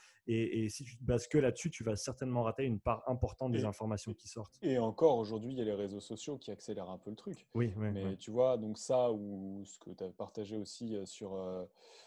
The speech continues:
Speaker 2: euh, le, ce que j'avais repartagé d'ailleurs avec mes mots à moi, mais sur, euh, les, le modèle des, des systèmes énergétiques qui est plus ou moins obsolète, qui est en
Speaker 1: Mm.
Speaker 2: fait un,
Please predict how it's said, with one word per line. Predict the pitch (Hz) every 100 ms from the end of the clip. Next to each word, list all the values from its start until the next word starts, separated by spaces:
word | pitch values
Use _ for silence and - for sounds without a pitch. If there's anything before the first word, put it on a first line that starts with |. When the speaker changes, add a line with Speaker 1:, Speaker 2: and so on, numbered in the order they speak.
| - -
Speaker 2:
euh, | - -
le, | - - - - -
ce | - -
que | 92
j'avais | 92 90
repartagé | 90 90 95 107 110
d'ailleurs | 98 107 98 92
avec | 92 92
mes | 98
mots | 98
à | 107
moi, | 123
mais | 117
sur, | 101 110 98
euh, | 92
les, | 92 92 92 104 _ _ _ _ _ _ _ -
le | 101
modèle | 104 110 117
des, | 113 104
des | 98 98
systèmes | - 107
énergétiques | 104 101 101 101 120
qui | - 156
est | 180
plus | 107
ou | 104
moins | 104
obsolète, | 95 110 110 110 -
qui | _
est | 117
en | 107
Speaker 1:
Mm. | 98 95
Speaker 2:
fait |
un, | 95 92